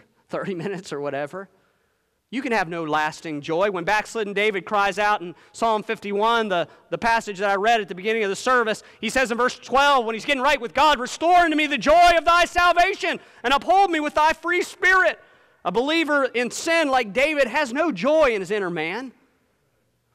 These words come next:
David did all that stuff to try to make himself happy.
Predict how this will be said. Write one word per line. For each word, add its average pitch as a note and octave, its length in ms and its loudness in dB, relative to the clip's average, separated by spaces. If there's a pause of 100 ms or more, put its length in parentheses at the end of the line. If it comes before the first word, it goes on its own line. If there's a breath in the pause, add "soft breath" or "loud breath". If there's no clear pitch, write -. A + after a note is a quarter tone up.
(280)
David A3+ 220 -2
did A3 100 0
all C#4+ 240 2
that D4 240 0
stuff G3+ 480 -2
to - 100 -14
try G#3 200 -2
to G#3 40 -2
make G#3+ 160 -6
himself G3 320 -4
happy. E3+ 460 -4